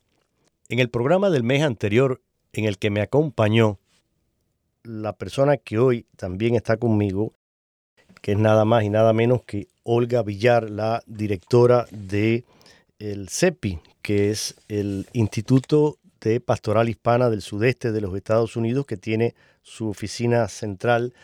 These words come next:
su sede en la ciudad de Miami, en la Florida. Y habíamos tocado un tema que fue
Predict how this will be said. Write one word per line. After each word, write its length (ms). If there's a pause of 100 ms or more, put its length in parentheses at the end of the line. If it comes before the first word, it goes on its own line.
(160)
su 160
sede 480 (100)
en 160
la 80
ciudad 300
de 100
Miami, 600
en 160
la 80
Florida. 500 (960)
Y 480 (480)
habíamos 500 (680)
tocado 480
un 120
tema 360 (1300)
que 460 (920)
fue 400